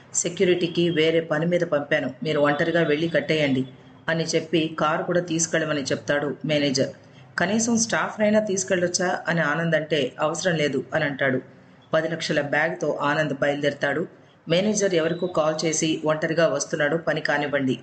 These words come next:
అని అంటాడు. దేవా ఇంటికి రాగానే శారద దేవాతో, "మిథున కాలు బెణికిందని, మర్దన చెయ్యొచ్చు కదా" అని అంటుంది. "ఇలాంటి పనులు నాకు చెప్పకమ్మా"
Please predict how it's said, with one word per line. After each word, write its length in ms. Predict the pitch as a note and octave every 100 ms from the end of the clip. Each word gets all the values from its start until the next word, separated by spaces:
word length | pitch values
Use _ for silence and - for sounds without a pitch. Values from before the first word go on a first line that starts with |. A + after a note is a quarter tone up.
| D#3+
అని 100 | D#3
అంటాడు. 360 | C3 C#3 C3 - - - - - _ -
దేవా 260 | E3 E3+
ఇంటికి 320 | E3 D#3 E3 E3
రాగానే 460 | D3+ D#3 D3 D3
శారద 440 | D3+ D3+ D3 D3+ D3
దేవాతో, 580 | C#3+ D3 D3+ D#3+ C#3+ -
"మిథున 260 | E3 E3 D#3+
కాలు 340 | D#3 D3+ D#3
బెణికిందని, 640 | D3 C3+ D#3+ D3 C#3+ D3 - - - - D#3
మర్దన 320 | D#3 D#3+ F#3
చెయ్యొచ్చు 480 | F3+ D#3+ D#3+ E3 D#3+
కదా" 200 | D#3 D3
అని 240 | C#3+ D3 -
అంటుంది. 420 | D3 C#3+ C#3 A#2 - - - -
"ఇలాంటి 260 | E3+ E3+ F3
పనులు 320 | E3 E3+ F#3+
నాకు 240 | E3 D#3+ -
చెప్పకమ్మా" 540 | D3 F#3 F3+ D3+ D3